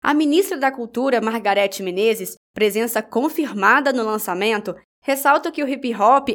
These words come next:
é, antes de tudo, um movimento de resistência, articulado e estabelecido há cinco décadas,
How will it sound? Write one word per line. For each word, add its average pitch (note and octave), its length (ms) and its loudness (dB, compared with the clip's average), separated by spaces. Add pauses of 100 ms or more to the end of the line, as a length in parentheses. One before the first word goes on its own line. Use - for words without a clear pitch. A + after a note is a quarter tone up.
é, A#3 100 2
antes A#3+ 340 -2
de D#4+ 120 -2
tudo, D#4 360 -2 (300)
um A#3+ 60 0
movimento B3 600 0
de A#3 140 -2
resistência, A#3 1080 0 (280)
articulado C#4 760 2
e C4 100 0
estabelecido C4 840 -2
há C#4 100 -4
cinco D#4+ 420 -2
décadas, A3+ 680 0